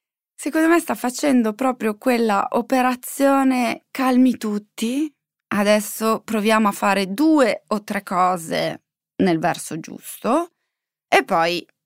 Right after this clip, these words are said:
ci ripensiamo. Sunak non voleva questo per se stesso, ovviamente, perché sappiamo che il destino di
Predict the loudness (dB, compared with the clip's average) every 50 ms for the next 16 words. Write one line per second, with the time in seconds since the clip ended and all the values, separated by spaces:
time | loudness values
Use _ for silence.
0 | _ -12 -6 -4 -2 -2 -4 -4 -6 -6 -6 -6 -6 -6 -6 -6 -6 -6 -6 -8
1 | -10 -12 _ _ _ _ _ _ _ _ _ _ _ _ -10 -2 2 4 4 4
2 | 2 0 -2 -4 -4 -2 -2 -2 0 0 0 0 0 0 0 0 0 -2 -2 -6
3 | -6 -8 -8 -8 -10 -12 -12 -10 -10 -12 -12 -10 -12 -12 -12 -10 -10 -8 -8 -8
4 | -10 -12 -12 -14 -14 -14 -16 _ _ _ _ _ -10 -10 -8 -6 -6 -6 -6 -6
5 | -6 -8 -8 -10 -10 -10 -12 -12 -12 -18 _ -10 -10 -10 -8 -4 -2 0 0 0
6 | -2 -4 -8 -12 -10 -4 -2 0 0 0 0 -2 -2 -2 -2 -2 0 0 0 0
7 | -2 -6 -4 0 2 2 4 4 4 6 6 4 2 2 -2 -4 -6 -4 -4 -2
8 | -2 -2 -4 -4 -6